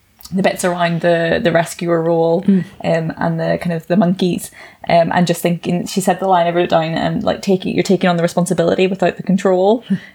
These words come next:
Speaker 1: Um, and that, like, that fully makes sense. And it is something that I was a hundred percent guilty of doing all the time. And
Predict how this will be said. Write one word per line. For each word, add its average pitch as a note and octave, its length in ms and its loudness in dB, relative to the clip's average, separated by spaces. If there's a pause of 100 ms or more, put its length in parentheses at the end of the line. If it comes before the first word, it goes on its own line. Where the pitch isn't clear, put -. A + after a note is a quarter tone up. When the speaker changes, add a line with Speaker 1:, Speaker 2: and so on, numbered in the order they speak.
(120)
Speaker 1:
Um, F3 440 0 (240)
and F#3+ 260 -2 (100)
that, G3+ 360 -2
like, F3+ 280 0
that F#3 160 0
fully A3 280 2
makes F#3+ 280 -2
sense. G3+ 420 -2
And F3+ 100 -2
it F3 80 -2
is F#3+ 120 -2
something F#3+ 260 -2
that - 160 -4
I F3+ 40 -2
was F#3 120 -2
a G3+ 60 -4
hundred B3+ 320 0
percent G#3+ 320 0
guilty F#3+ 260 0
of G#3 80 0
doing G3+ 220 2
all F#3 300 0
the G#3 100 0
time. G3+ 500 0
And F3 400 -4